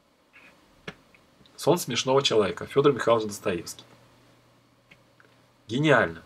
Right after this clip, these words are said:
На мой взгляд, очень гениально, очень точно попытка такая, таким умом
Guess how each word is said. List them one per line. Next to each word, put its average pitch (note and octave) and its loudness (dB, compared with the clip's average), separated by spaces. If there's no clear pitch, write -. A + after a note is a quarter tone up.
На G#2+ 0
мой B2+ 2
взгляд, C3+ 2
очень B2 2
гениально, B2 2
очень G#2+ 0
точно - 2
попытка A2+ 2
такая, F2+ -2
таким G2 -8
умом B2 6